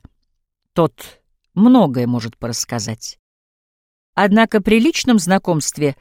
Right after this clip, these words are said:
с знаменитостями этого сорта легко может прийти на ум замечание Горация: «Переехав море, люди меняют только климат, но не душу». Человек, наделенный высокими умственными дарованиями,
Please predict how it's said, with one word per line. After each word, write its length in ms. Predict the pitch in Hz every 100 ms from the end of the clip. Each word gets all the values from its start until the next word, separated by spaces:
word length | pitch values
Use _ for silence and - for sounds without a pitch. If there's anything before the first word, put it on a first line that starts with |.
| _ -
с 180 | -
знаменитостями 920 | 160 143 185 202 208 190 170 - 202 175
этого 340 | - 156 160
сорта 460 | 165 160 151 - 156 - _ _ -
легко 380 | 220 214 - 349
может 260 | 320 285
прийти 320 | - 247 -
на 160 | 233 226
ум 120 | 214
замечание 600 | 165 180 175 - 160 151
Горация: 760 | 147 135 117 104 - - 113 110 - _ -
«Переехав 680 | 202 202 196 180 - 160
море, 460 | 170 180 247 302 359 - _ -
люди 420 | 277 247 302 349
меняют 440 | 359 359 339 339 -
только 340 | - 214 - -
климат, 720 | - 160 143 143 - - - _ _ _ -
но 200 | 156 151
не 140 | 190
душу». 460 | 156 110 - - 139 _ _ _ _ _ _ _ _ _ _ _ _ _ _ _ _ -
Человек, 460 | - 185 185 185
наделенный 500 | 185 175 175 180 175
высокими 520 | 165 - 175 - 165 -
умственными 540 | 165 - - 160 156
дарованиями, 760 | 151 151 151 165 156 147 143